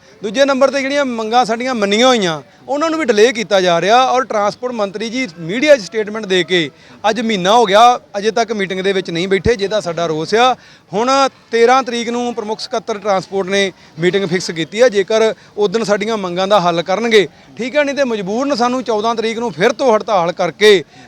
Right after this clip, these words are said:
ਤੇ ਪੰਦਰਾਂ ਤਰੀਕ ਨੂੰ ਮੁੱਖ ਮੰਤਰੀ ਜਿੱਥੇ ਆਜ਼ਾਦੀ ਦਾ ਝੰਡਾ ਲਹਿਰਾਉਣ ਲਈ, ਮਤਲਬ, ਆਜ਼ਾਦੀ ਦਿਵਸ ਮਨਾਉਣਗੇ, ਅਸੀਂ ਉੱਥੇ ਰੋਸ ਵਜੋਂ ਗੁਲਾਮੀ ਦਿਵਸ ਮਨਾ ਕੇ ਤੇ ਰੋਸ ਜ਼ਾਹਰ ਕਰਾਂਗੇ। ਔਰ ਮੁੱਖ ਮੰਤਰੀ ਸਾਹਿਬ ਨੂੰ, ਟਰਾਂਸਪੋਰਟ ਮੰਤਰੀ ਨੂੰ ਸਵਾਲ ਕਰਾਂਗੇ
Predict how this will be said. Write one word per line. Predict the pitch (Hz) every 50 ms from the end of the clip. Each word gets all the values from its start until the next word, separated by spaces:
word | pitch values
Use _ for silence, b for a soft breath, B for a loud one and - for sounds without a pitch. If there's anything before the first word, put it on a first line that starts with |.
| B -
ਤੇ | 240
ਪੰਦਰਾਂ | 233 - 220 214 202 220 226 233
ਤਰੀਕ | 214 226 233 220
ਨੂੰ | 233 240 214
ਮੁੱਖ | 196 180 - 180
ਮੰਤਰੀ | 196 202 190 208 208 214
ਜਿੱਥੇ | 202 196 190 - 208 220 220 208 196 160 B B B B B -
ਆਜ਼ਾਦੀ | 214 190 208 202 175 190 214
ਦਾ | 220 226 196
ਝੰਡਾ | 175 - 233 214 175 180 190
ਲਹਿਰਾਉਣ | 208 214 202 196 202 190 196 196
ਲਈ, | 196 208 208 202 190 165 - - 196
ਮਤਲਬ, | 190 196 185 208 214 214
ਆਜ਼ਾਦੀ | 208 196 180 175 170 160 208
ਦਿਵਸ | 185 220 226 208 196
ਮਨਾਉਣਗੇ, | 226 220 202 196 202 208 202 185 180 160 139 B B B B B - 240
ਅਸੀਂ | 240 185 269 285
ਉੱਥੇ | 277 269 - - 247 262 262 262 247 233 b b b b 180
ਰੋਸ | 180 196 214 226 214 190
ਵਜੋਂ | 226 240 233 247 247
ਗੁਲਾਮੀ | 214 196 180 180 185 190 208
ਦਿਵਸ | 196 220 226 214 -
ਮਨਾ | 226 220 208 196 185 185 185
ਕੇ | 165 190 208
ਤੇ | 190 226 233
ਰੋਸ | 208 196 185 175 147
ਜ਼ਾਹਰ | 165 202 185 190 202
ਕਰਾਂਗੇ। | 190 202 202 226 247 254 262
ਔਰ | 269 269 269 247 196 b b b b b
ਮੁੱਖ | 185 214 - -
ਮੰਤਰੀ | 226 254 247 208 262 254
ਸਾਹਿਬ | 202 226 247 247
ਨੂੰ, | 262 269
ਟਰਾਂਸਪੋਰਟ | 269 233 226 220 185 165 233 233
ਮੰਤਰੀ | 226 220 214 208 220 226
ਨੂੰ | 247 226
ਸਵਾਲ | - 180 170 170 175 180 202
ਕਰਾਂਗੇ | 180 208 214 233 240 226 220 233 247 240